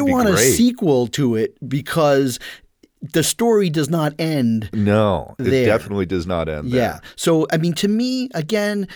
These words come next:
Speaker 2: top ten, I mean, is it, like, my all-time favorite? Like, I have a lot of movies that are my favorites more than The Social Network,
Speaker 1: I think it's
Speaker 2: but
Speaker 1: a good choice. I think it's a great choice,
Speaker 2: And again,
Speaker 1: actually.
Speaker 2: I, I'm sure a lot of people put it on there. But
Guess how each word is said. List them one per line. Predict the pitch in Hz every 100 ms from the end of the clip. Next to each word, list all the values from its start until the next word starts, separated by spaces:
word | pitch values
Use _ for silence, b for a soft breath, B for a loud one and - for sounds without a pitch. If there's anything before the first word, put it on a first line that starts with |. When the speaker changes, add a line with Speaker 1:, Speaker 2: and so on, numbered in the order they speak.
| B
Speaker 2:
top | - 170 -
ten, | 156 175 185 180
I |
mean, | 165 160
is | 139
it, | 139 127
like, | 117 120
my | 113
all-time | 131 170 139 117
favorite? | - - - 240 165 202 320 - - 165
Like, | 160
I | 175
have | 214 233
a |
lot | 196 170
of |
movies | 147 156 156 135
that |
are | 117
my | 107
favorites | 110 - 143 - - 123 101 117 -
more | 135 127 120
than | 110 107 104
The | 110
Social | - 110 107 110
Network, | 107 101 147
Speaker 1:
I |
think | 226 -
it's | -
Speaker 2:
but |
Speaker 1:
a | 120
good | 113
choice. | - 90 73 - -
I | 101
think | 107
it's | 90
a | 85
great | 82 73
choice, | 71 64 -
Speaker 2:
And | 139
again, | 160 185 123
Speaker 1:
actually. | 127 139
Speaker 2:
I, |
I'm | 139 143
sure | - 254
a |
lot | 139 135
of | -
people | 127 117
put | - 113
it |
on | 107 104
there. | 98 98
But | 104